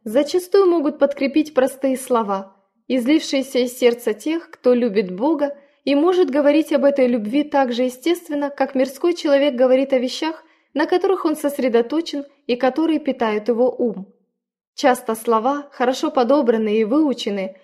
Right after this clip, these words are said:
оказывают слабое влияние, но правдивые, искренние слова детей Божьих,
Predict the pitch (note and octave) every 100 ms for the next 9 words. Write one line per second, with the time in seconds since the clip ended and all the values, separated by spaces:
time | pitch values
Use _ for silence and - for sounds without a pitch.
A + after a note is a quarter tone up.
0 | - C4 - F4+ D4+ D4+ D4+ E4 F4 C4
1 | A3+ G3 G#3+ G3+ G3 F#3+ F#3+ _ _ _
2 | _ A3+ A#3+ A#3+ A3+ G3+ F#3 C4+ A3+ F#3+
3 | F3+ _ - C#4 D4+ - B3+ A#3 A3+ A3+
4 | A#3 A#3+ A3 G#3 G#3+ G3 G3 D4 A#3+ F3+
5 | -